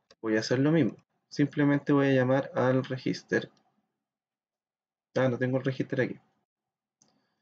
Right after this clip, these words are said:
Ya, vamos a hacerlo con login primero. Ya, vamos a guardar. Esto ya está guardado. Y lo otro que vamos a hacer en el login,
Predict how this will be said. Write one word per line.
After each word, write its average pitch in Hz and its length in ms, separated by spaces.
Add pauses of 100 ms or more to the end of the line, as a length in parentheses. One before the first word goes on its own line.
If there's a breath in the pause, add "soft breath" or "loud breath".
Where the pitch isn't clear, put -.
(840)
Ya, - 220
vamos 139 180
a - 40
hacerlo 156 240
con 151 140
login 151 220
primero. - 300 (800)
Ya, 120 200
vamos 127 380
a 139 60
guardar. 147 420 (2750)
Esto 117 480
ya 104 100
está 107 200
guardado. 143 600 (1700 soft breath)
Y 165 300
lo 147 140
otro 170 240
que 175 120
vamos 175 260
a 185 40
hacer 175 200
en 185 120
el 202 140
login, 143 420